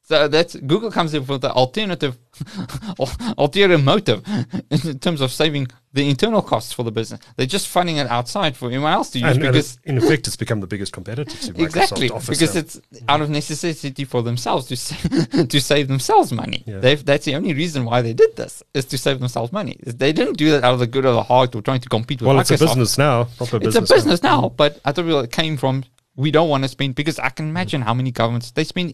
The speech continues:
Speaker 1: in the hundreds of millions of dollars a year
Speaker 2: Mm.
Speaker 1: for all the licensing for Office and all that jazz. So if Google can save all that money, you can insert company here, Amazon,
Speaker 2: Yeah.
Speaker 1: all of those companies. That's why you saw more and more companies move to the Google way, because it was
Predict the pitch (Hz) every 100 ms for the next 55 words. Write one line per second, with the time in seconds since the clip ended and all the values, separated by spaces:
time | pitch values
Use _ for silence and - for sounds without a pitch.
0 | 170 165 151 - - 147 143 127 110 117
1 | 117 110 104 95 104 104 - - _ -
2 | 123 110 104 - _ 123 107 - - 110
3 | 135 127 110 117 120 117 120 120 117 -
4 | 110 117 117 110 101 85 98 90 - -
5 | - _ _ _ 123 123 - 156 214 180
6 | 139 123 185 123 120 104 98 131 147 127
7 | 135 135 135 - _ _ _ - - 160
8 | - - 156 - 160 147 147 143 139 147
9 | 110 - 139 131 110 107 - - - -
10 | 110 107 98 165 156 131 - 127 127 117
11 | 120 151 143 123 151 120 156 135 131 156
12 | 135 127 110 113 139 254 - 123 120 120
13 | 113 113 101 113 117 107 110 110 -